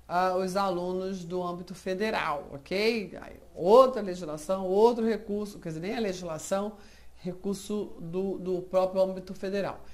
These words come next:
Então, esses recursos aqui, essa do-, essa dotação, né, financeira foi para as redes públicas dos estados, Distrito Federal e municípios.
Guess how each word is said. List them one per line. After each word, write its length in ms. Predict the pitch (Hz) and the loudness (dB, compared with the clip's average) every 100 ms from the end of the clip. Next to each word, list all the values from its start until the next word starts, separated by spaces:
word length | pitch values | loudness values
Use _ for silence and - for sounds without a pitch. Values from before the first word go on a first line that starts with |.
| - - 170 | -14 -10 -8
Então, 320 | 170 214 214 | 2 2 2
esses 480 | 220 247 302 302 254 | 6 8 8 4 0
recursos 400 | 226 202 202 196 | -2 -2 -6 -6
aqui, 340 | 180 - 175 185 | -8 -8 -6 -4
essa 180 | 185 | -2
do-, 300 | 185 180 185 | -2 -2 -4
essa 240 | - 170 160 | -6 -10 -8
dotação, 1120 | 175 175 170 - - - 190 202 196 175 156 - | -8 -6 -8 -8 -4 6 6 8 4 0 -8 -10
né, 440 | 147 160 185 202 202 - - | -6 0 0 0 -4 -20 -18
financeira 800 | - 190 185 180 - 185 185 190 - - - - | -6 -4 -4 -4 -2 0 2 -2 -6 -20 -20 -2
foi 180 | 190 | 0
para 480 | 185 190 180 180 175 | 2 2 2 2 0
as 300 | - 175 175 | -2 -4 -4
redes 360 | 180 180 180 - | -4 -4 -4 -10
públicas 480 | - 180 180 180 175 | -10 -8 -6 -6 -6
dos 220 | 170 165 151 | -8 -10 -10
estados, 960 | - - 202 226 220 220 233 226 - - | -8 -2 2 2 2 2 2 2 -2 -8
Distrito 380 | 170 - 233 | -10 -6 -6
Federal 580 | 226 233 240 220 214 214 | -2 -2 2 2 4 2
e 80 | 220 | 2
municípios. 1700 | 214 208 220 240 240 240 240 - - 208 220 220 202 - 139 127 123 | -2 0 0 0 0 0 -4 -8 -8 -4 -2 0 -2 -4 -6 -6 -8